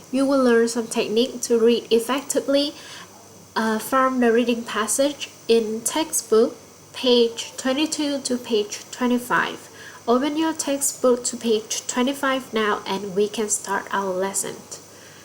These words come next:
The first vocabulary I want to show you is personal experiences, the topic vocabulary of this lesson. Personal. Personal is an adjective.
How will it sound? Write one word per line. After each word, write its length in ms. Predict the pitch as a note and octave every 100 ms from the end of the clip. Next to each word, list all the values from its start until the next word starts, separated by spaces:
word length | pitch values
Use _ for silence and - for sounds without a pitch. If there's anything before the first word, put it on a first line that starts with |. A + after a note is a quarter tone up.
| - - - - - - - - - -
The 100 | -
first 360 | C4 D#4+ F#4+ -
vocabulary 680 | B3 B3 B3+ B3+ A#3+ A#3 A#3 G#3+
I 80 |
want 240 | G#3+ G#3 A#3
to 100 | A#3+
show 360 | - C4 B3+
you 320 | C4 B3 C4 -
is 260 | G#3+ A3 - -
personal 480 | - D4+ D4+ D#4 E4
experiences, 1080 | G#3 - - A3+ G#3 E3+ D#3+ - - - - - -
the 80 |
topic 460 | A#3+ - C#4+ - C4
vocabulary 800 | A#3+ G#3+ - G#3 A3 G#3+ A3 -
of 300 | - G3 -
this 280 | G#3+ D4 -
lesson. 380 | G3+ G3 - F3 E3+ - - - - -
Personal. 720 | - D4 D4 E4 D#4 G#3+ - - - - - -
Personal 800 | - E4+ F4 A#3+ G#3+ F3+ G#3+ -
is 220 | A3 G#3+
an 220 | - G3
adjective. 760 | F#3+ A#3+ C4+ - C#4 A3 A#3+ -